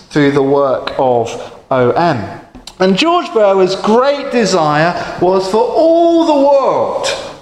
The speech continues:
to hear about the love of God. It was the love of God that drove him out to tell the far corners of the globe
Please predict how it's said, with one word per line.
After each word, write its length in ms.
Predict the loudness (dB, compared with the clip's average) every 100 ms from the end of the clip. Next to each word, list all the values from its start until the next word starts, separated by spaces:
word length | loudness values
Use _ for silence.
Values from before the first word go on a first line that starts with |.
| -6
to 180 | -2 -2
hear 880 | -4 -2 2 2 2 -2 -4 -8 -4
about 840 | -4 -2 -2 0 0 -2 -6 -12 -4
the 140 | 0
love 500 | 2 0 0 -2 -6 -12 -16 -8
of 220 | -4 -2 0
God. 300 | 0 0 0
It 40 |
was 160 | -2 0
the 80 |
love 380 | 2 2 2 2
of 220 | 0 0
God 360 | 0 2 2 0
that 220 | -4 -2
drove 600 | 0 2 4 2 2 0
him 200 | 0 0
out 480 | 0 0 -2 -4 -12 -16 -20 -20 -4
to 120 | -4
tell 720 | -2 -4 0 0 0 -2 -8 -4
the 100 | -4
far 640 | -4 -8 -2 0 0 -2 -4
corners 520 | 0 2 2 2 0
of 140 | 0
the 80 | 0
globe 680 | 0 2 0 0 -4 -8